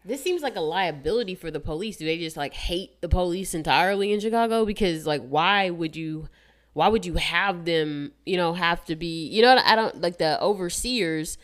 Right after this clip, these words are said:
they're not immigration. They're not, this is, this is a city service. They should be handling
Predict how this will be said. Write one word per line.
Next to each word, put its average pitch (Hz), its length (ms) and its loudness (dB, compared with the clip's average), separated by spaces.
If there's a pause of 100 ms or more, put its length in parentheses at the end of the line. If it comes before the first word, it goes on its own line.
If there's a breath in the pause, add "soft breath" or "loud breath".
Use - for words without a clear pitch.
(160 soft breath)
they're 196 120 -2
not 277 260 0
immigration. 190 680 -2
They're 170 100 0
not, 170 360 -2 (720 soft breath)
this 214 180 0
is, 240 160 0
this 262 220 -4
is 247 140 -6
a 175 100 -4
city 247 400 -4
service. 208 520 -2
They 180 140 0
should 170 240 -6
be 165 400 -12
handling 147 800 -6